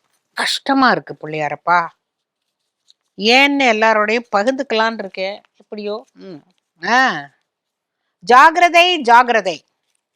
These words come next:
ம், அதான். அதே, அதே. என்னெல்லாம் விஷயங்கள் ஜாகிரதை?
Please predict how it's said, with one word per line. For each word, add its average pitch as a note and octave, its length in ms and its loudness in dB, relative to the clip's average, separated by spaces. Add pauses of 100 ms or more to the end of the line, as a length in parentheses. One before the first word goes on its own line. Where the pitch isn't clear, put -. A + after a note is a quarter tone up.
(1600)
ம், D3 360 -12
அதான். F3+ 340 0 (680)
அதே, A3 340 4
அதே. G#3+ 400 0 (960)
என்னெல்லாம் B3+ 500 2
விஷயங்கள் G#3 500 -2
ஜாகிரதை? D#3+ 560 0